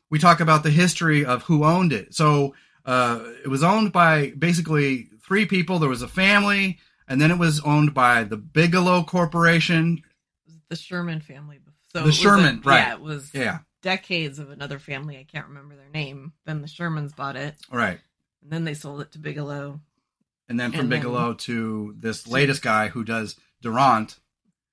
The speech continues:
Speaker 1: who does the, uh, is that his
Speaker 2: Yeah.
Speaker 1: name?
Speaker 2: No. Brandon, I think it starts with an F. I can't remember, but it's through a different, through a shell corporation. It's,
Speaker 1: R-,
Speaker 2: it was, I don't
Speaker 1: right.
Speaker 2: know.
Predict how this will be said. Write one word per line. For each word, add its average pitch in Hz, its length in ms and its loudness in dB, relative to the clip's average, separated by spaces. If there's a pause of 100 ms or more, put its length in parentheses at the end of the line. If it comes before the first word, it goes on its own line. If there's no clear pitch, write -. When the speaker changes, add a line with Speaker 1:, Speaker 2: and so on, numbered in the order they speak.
(340)
Speaker 1:
who 123 140 -6
does 117 340 -4
the, 110 320 -6
uh, 104 300 -8 (140)
is 120 100 -14
that 143 100 -2
his 151 120 0
Speaker 2:
Yeah. 156 80 2
Speaker 1:
name? 156 240 -2 (260)
Speaker 2:
No. 151 440 -12 (380)
Brandon, 160 800 -16 (800)
I - 80 -20
think 240 120 -20
it 175 100 -16
starts 180 260 -12
with 156 100 -20
an 147 180 -20
F. 143 240 -12
I 151 60 -20
can't - 240 -18
remember, 147 420 -16 (160)
but 151 100 -14
it's 139 140 -12
through 170 320 -10
a 156 40 -8
different, 151 460 -18
through 214 220 -6
a 170 40 -6
shell 156 280 -8
corporation. 151 720 -12
It's, 160 180 -12
Speaker 1:
R-, 156 140 -2
Speaker 2:
it 220 120 -2
was, 165 300 -6 (100)
I 160 40 0
don't 160 100 4
Speaker 1:
right. 131 320 6
Speaker 2:
know. 104 60 -12